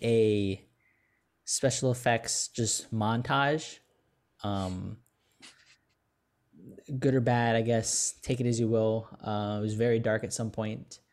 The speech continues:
but, um, it was just run of the mill,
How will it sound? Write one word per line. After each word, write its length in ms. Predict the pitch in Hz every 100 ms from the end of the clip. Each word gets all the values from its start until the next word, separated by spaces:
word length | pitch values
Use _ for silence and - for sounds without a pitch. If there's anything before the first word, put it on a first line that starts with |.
| _ _
but, 360 | 107 101 101 - _ _ _ _ _ _
um, 580 | 98 92 95 73 53 - _ _ _ _ _ _ _ _ _ _ _ _ _ -
it 120 | 139
was 580 | 175 180 156 - - - _ _ _ _ _
just 160 | 151 143
run 160 | 160
of 60 | 156
the 80 | 143
mill, 320 | 127 104 -